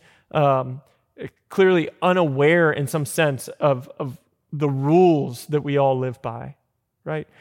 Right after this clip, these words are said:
Uh, he seems completely disinterested in the arguments that people around him are having. He puts no energy into accumulating wealth or status or power. And then his life is cut short at thirty-three years old,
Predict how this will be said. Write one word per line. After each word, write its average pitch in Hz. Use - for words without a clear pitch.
Uh, 139
he 180
seems 180
completely 180
disinterested 156
in 151
the 139
arguments 165
that 156
people 165
around 151
him 156
are 139
having. 147
He 175
puts 185
no 175
energy 160
into 156
accumulating 147
wealth 156
or 143
status 151
or 143
power. 147
And 175
then 196
his 175
life 170
is 151
cut -
short 147
at 147
thirty-three 175
years 143
old, 131